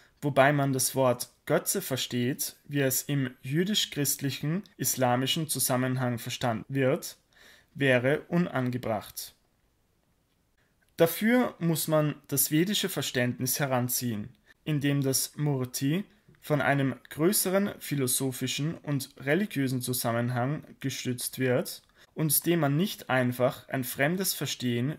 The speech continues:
überstülpen darf. Es gibt das Prinzip der Homogenität,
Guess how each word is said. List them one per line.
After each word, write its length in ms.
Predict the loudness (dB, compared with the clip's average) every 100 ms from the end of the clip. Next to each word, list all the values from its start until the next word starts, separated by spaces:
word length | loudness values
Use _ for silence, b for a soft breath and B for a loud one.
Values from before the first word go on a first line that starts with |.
| -6
überstülpen 680 | -4 -2 -4 -2 -2 -2 0
darf. 480 | 2 2 -2 -12 -20 _ _ _ _ _ _ b b -2
Es 200 | -2 2
gibt 400 | 0 0 -4 -2
das 180 | -4 -2
Prinzip 640 | -2 0 0 -2 -2 -2
der 260 | 2 2 0 -4
Homogenität, 1080 | -2 -2 -2 0 0 -2 -2 -2 -2 -8